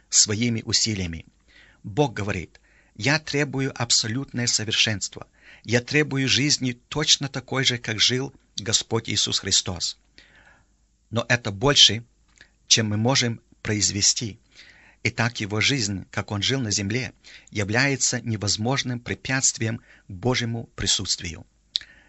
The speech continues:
С одним исключением. Завеса раздралась. Когда Господь Иисус висел на Голгофском кресте, воин копьём пробил его бок, а Господь протянул свою руку с неба и разодрал завесу в храме.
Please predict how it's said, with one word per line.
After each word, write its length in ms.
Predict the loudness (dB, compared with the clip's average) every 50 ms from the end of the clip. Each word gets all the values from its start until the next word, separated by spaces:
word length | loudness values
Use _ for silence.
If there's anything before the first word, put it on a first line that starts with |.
| _ _ _ _ _ _
С 180 | 0 0 0 2 0
одним 360 | 0 0 2 2 0 0 0 0
исключением. 800 | 0 0 2 2 2 2 2 2 2 0 -4 -8 -12 -16 -18 -20 _ _ -20 -20 _ -4
Завеса 600 | -2 0 2 2 4 4 4 4 2 2 -2 -8 _
раздралась. 800 | -6 -4 -2 -2 -2 -2 -2 -2 -2 -2 -2 0 0 -2 -2 -4 _ _ _ _ -20 -20 -20 -20 -20 _ _
Когда 300 | -4 -2 0 2 2 2
Господь 500 | 2 4 2 2 2 0 -2 -4 -2 -2
Иисус 420 | 0 0 2 2 2 2 2 2
висел 300 | 4 4 2 2 2 2
на 120 | 0 -2 -2
Голгофском 520 | -2 -4 -2 -2 0 2 2 2 2 -2
кресте, 560 | -4 -4 0 2 2 2 2 0 -4 -6 -8 -12 _ -20 -20 -20 -20 -20 -20 _
воин 360 | -12 -2 2 4 4 4 2
копьём 480 | 0 -2 -6 -6 -4 -2 0 0 0 -2
пробил 400 | -4 -4 -4 -4 -2 -4 -4 -4
его 220 | -4 -4 -4 -6
бок, 380 | -6 -4 -4 -4 -6 -6 -10 -16 _ _ _ -20 -20 _ _ _ _ _ _ _ _ _
а 100 | -2 0
Господь 600 | 2 2 4 4 2 2 0 -4 -4 -4 -6 -8 -6
протянул 540 | -6 -6 -4 -2 -2 -2 -2 -2 -4 -4 0
свою 380 | 2 2 2 2 0 -2 -2 -2
руку 280 | -2 -2 -4 -2 0 2
с 140 | 2 2
неба 340 | 2 0 -4 -4 -4 -8 -10 -14 -18 -20 -20 -20 -16 _ -2
и 80 | 0
разодрал 500 | 0 2 0 0 -2 -2 -2 -2 -2 -2
завесу 520 | -2 -2 -2 -2 -4 -2 0 0 0 -2 -2
в 20 |
храме. 400 | -6 -6 -4 -4 -4 -6 -8 -12